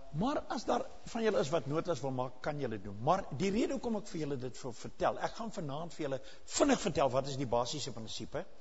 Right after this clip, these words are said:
En dan wil ek vir julle vertel, julle, julle weet, ek het die voorreg gehad om nou onlangs 'n bietjie betrokke te raak, uh, met, uh, van die N G Kerke daar, uh, byvoorbeeld, ek het nou so rukkie terug met, uh, g-, gemeente gepraat in Woester, waar die dominee my gevra het om met die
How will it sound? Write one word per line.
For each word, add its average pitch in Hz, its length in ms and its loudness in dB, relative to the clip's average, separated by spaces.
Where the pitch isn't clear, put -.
En 165 160 2
dan 277 160 10
wil 262 140 8
ek - 100 2
vir 175 140 0
julle 147 120 2
vertel, 139 520 2
julle, 147 140 -2
julle 185 220 4
weet, 233 220 0
ek 240 140 0
het 208 40 0
die 196 80 0
voorreg 180 380 0
gehad 127 260 -2
om 123 80 -4
nou 123 120 -2
onlangs 135 460 0
'n 127 80 -4
bietjie 165 240 0
betrokke 165 400 4
te 139 80 0
raak, 113 360 0
uh, 110 260 -2
met, - 520 -2
uh, 113 160 -4
van 143 180 -4
die 151 180 -2
N 151 60 -2
G 135 200 -4
Kerke 110 340 -2
daar, 98 240 -2
uh, 113 440 -10
byvoorbeeld, 117 380 -4
ek 110 100 -4
het 110 100 -6
nou 113 140 -4
so 127 120 -4
rukkie 107 240 -4
terug - 260 -4
met, 107 280 -6
uh, - 80 -6
g-, - 380 -10
gemeente 120 320 -4
gepraat 110 320 -4
in 107 120 -4
Woester, 135 380 0
waar 131 100 2
die 131 100 2
dominee 175 300 6
my 151 100 2
gevra - 220 -4
het 143 120 -6
om 143 60 -6
met 135 80 -4
die 123 120 -4